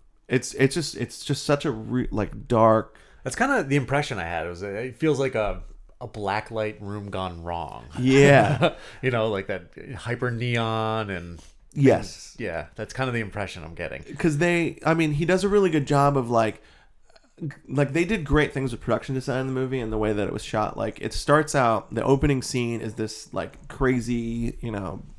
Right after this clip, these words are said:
Speaker 1: beach party, like, the way that you're used to seeing Spring Break on
Speaker 2: Right.
Speaker 1: T V.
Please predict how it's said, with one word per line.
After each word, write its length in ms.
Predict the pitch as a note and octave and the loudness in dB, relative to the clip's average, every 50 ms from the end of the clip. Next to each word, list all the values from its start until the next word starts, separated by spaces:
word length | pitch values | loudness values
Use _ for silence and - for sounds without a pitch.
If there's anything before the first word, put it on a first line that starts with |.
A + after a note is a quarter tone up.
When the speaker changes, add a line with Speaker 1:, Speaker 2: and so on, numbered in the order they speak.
| - D3 B2 | -16 -6 0
Speaker 1:
beach 280 | C3 B2+ B2+ - - - | 2 2 2 0 -4 -2
party, 400 | - A2+ G#2+ G#2+ G#2 G#2 G2+ G#2 | 2 4 4 4 4 2 2 0
like, 160 | G#2 G#2 - | -2 -2 0
the 80 | - B2+ | 2 4
way 140 | B2 A#2+ B2 | 4 4 4
that 120 | B2 A#2+ | 2 0
you're 140 | - A2 A2 | 0 0 -2
used 300 | G#2+ G#2+ A#2 A#2+ A2+ - | 0 0 -2 -2 -2 -2
to 80 | - A2+ | -4 -6
seeing 320 | - - A#2+ G#2+ G#2 G#2 G2+ | -4 -2 -2 -2 -2 -4 -6
Spring 260 | - - - A2 G2+ | -8 -6 -6 -6 -4
Break 380 | F#2+ G2+ F#2 F2 D#2+ - - - - | -4 -4 -6 -6 -6 -10 -14 -14 -8
on 40 | G2 | -6
Speaker 2:
Right. 180 | F#2 E2+ G2+ G2+ | -4 -4 -2 -2
Speaker 1:
T 140 | - A2+ A2 | 0 0 0
V. 240 | - F#2+ E2+ E2 | 2 0 -2 -2